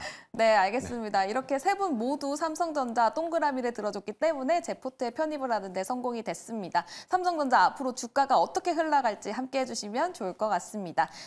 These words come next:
Speaker 2: 네, 민소의 포트에 담아라는 여기서 마무리 지어보도록 하고요. 다음은 우리 시청자분들의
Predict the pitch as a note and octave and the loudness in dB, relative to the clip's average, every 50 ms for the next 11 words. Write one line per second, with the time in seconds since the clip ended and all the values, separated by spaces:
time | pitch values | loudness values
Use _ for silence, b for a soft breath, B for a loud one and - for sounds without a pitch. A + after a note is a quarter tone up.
0 | B - G3+ G3 A#3 C4+ C#4 F#4 F4 F4+ F#4+ G4 G4 G#4 G4+ F4+ F4 D#4+ D#4+ D4+ | B -2 0 0 2 4 4 4 2 2 0 0 2 4 4 6 6 6 6 4
1 | C#4+ C#4 C4+ C4+ A3+ F3+ F3+ G#3 C4+ C#4 D4 A#3+ G3+ F#3 G3+ A3+ A#3 A#3+ A3+ B3 | 4 4 2 2 2 2 0 0 0 2 2 2 2 2 0 -2 -4 -2 0 0
2 | A#3+ A3+ G#3+ G#3+ A3 A3 A#3 - - D#4 C#4+ - B3 D#4 D#4 C4+ - A3+ F#3+ F#3 | 0 0 -2 -4 -4 -4 -4 -2 -2 -4 -2 2 2 2 2 2 0 -2 -2 0
3 | F#3 F#3 F#3+ F#3+ E3+ F3 F3 F3+ F#3 - - - F#4 F4+ F4 E4+ D#4 C#4 C#4 B3+ | 0 -2 -4 -4 -6 -6 -6 -6 -6 -4 -4 -4 -2 2 2 2 2 2 0 -2
4 | A3+ A3 G#3 B3 C4 C4 C4 | -2 0 2 2 2 2 0